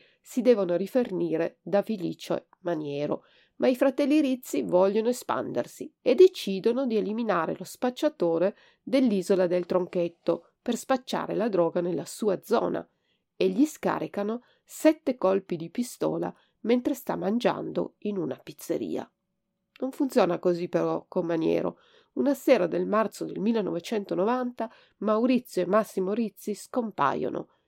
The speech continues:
e con loro anche il loro braccio destro, Gianfranco Padovan. Felice Maniero li aveva chiamati proponendogli di fare una rapina insieme. Egli aveva chiesto di dare a lui tutte le loro armi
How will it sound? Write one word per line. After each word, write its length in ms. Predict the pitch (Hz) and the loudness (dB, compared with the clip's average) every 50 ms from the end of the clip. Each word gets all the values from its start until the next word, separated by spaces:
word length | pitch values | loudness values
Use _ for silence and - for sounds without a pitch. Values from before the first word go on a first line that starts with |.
| _ _ _ - | _ _ _ 0
e 140 | - 190 | 0 2
con 220 | 190 - 180 196 196 | 2 2 0 0 2
loro 400 | 202 214 240 254 294 294 - _ | 0 2 2 2 2 0 -2 _
anche 340 | - 180 185 185 185 - 220 | -4 -4 -4 -4 -4 -6 -8
il 100 | 214 202 | -6 -2
loro 220 | 185 175 170 190 | 0 0 2 2
braccio 360 | 180 190 185 180 - - - - | 0 0 -2 -2 -2 -4 -4 -2
destro, 540 | 170 - - - - - - - - - _ _ _ _ _ | -2 -4 -6 -8 -12 -10 -6 -6 -6 -6 _ _ _ _ _
Gianfranco 920 | - - - 214 226 240 240 - 175 160 170 170 165 - - - 208 214 _ _ _ | -4 0 2 2 2 0 -4 -6 -6 -6 -4 -6 -8 -6 -4 -4 -4 -4 _ _ _
Padovan. 580 | - 175 143 143 165 175 170 - - - - - - _ _ _ _ _ _ _ _ _ _ _ _ _ _ _ _ _ _ _ _ _ _ _ _ | -6 -4 -2 0 0 0 0 -2 -4 -6 -10 -14 -20 _ _ _ _ _ _ _ _ _ _ _ _ _ _ _ _ _ _ _ _ _ _ _ _
Felice 380 | - - 190 208 247 240 - 196 | 0 0 2 4 4 4 4 2
Maniero 540 | 180 180 190 208 214 226 247 247 233 - - - - - - _ | 2 2 4 6 6 8 8 6 6 4 0 -6 -20 -20 -14 _
li 160 | - 220 233 | 2 4 6
aveva 320 | 226 226 240 262 226 254 247 | 6 8 8 8 8 6 4
chiamati 520 | - - 170 170 175 190 208 - - 240 | 0 0 -2 0 0 0 0 0 -2 -4
proponendogli 920 | - 214 190 175 - 233 240 202 175 175 165 170 185 202 208 226 247 247 - - - _ _ | -4 -4 -4 -2 -2 -2 0 2 0 0 0 0 0 0 0 0 -2 -2 -4 -10 -20 _ _
di 180 | - - 285 277 | 0 2 2 2
fare 280 | - 220 175 170 - | 2 2 -2 0 0
una 200 | 165 165 185 202 | -2 0 0 0
rapina 420 | 220 247 247 - 196 175 175 165 160 | 0 -2 -2 -4 -4 -4 -2 -4 -4
insieme. 760 | 156 170 185 - - - 147 127 123 120 127 - 208 - _ _ _ _ _ _ _ _ _ _ | -6 -8 -10 -12 -8 -6 -4 -4 -4 -6 -8 -10 -12 -12 _ _ _ _ _ _ _ _ _ _
Egli 400 | - 349 285 226 190 170 175 196 | 4 6 6 6 4 2 0 0
aveva 340 | 196 185 214 247 226 208 185 | 2 4 4 2 2 2 -2
chiesto 480 | - - 208 190 170 160 - - 240 226 | -4 -2 -2 -2 -2 -2 -4 -4 -4 -4
di 140 | 190 233 233 | -4 -2 -2
dare 340 | 240 220 190 175 170 170 | 0 0 0 0 -2 -2
a 60 | 180 202 | -2 0
lui 340 | 220 262 311 359 403 392 - _ _ _ _ _ _ | 4 6 8 8 8 8 4 _ _ _ _ _ _
tutte 320 | - 294 294 - - 269 247 | 0 0 0 4 6 6 6
le 120 | 220 202 | 6 4
loro 280 | 190 185 180 175 170 165 | 2 2 0 0 0 0
armi 480 | 160 156 160 - 190 180 214 247 254 | -2 -2 -4 -4 -2 -2 -2 -2 -4